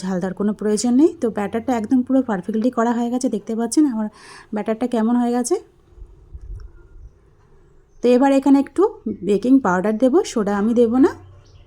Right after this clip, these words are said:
বেকিং পাউডার এক চিমটে মতো দিয়ে দেব। দেওয়ার পরে আবারও আমি ব্যাটারটাকে মিক্সড করে নিচ্ছি। এবার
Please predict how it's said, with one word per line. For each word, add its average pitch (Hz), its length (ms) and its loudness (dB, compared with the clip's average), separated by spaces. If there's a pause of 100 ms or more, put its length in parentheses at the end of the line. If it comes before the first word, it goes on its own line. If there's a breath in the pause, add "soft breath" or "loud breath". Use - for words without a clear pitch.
বেকিং 220 340 2
পাউডার 247 280 0 (140)
এক 208 140 -8
চিমটে 262 280 4
মতো 262 260 2
দিয়ে 214 220 0
দেব। 170 160 -6 (2000)
দেওয়ার 240 240 4
পরে 269 200 2 (160)
আবারও 214 320 2
আমি 294 140 6 (160)
ব্যাটারটাকে 208 440 -4 (100)
মিক্সড 233 300 0
করে 175 160 2
নিচ্ছি। 175 380 -2 (4000)
এবার 262 160 4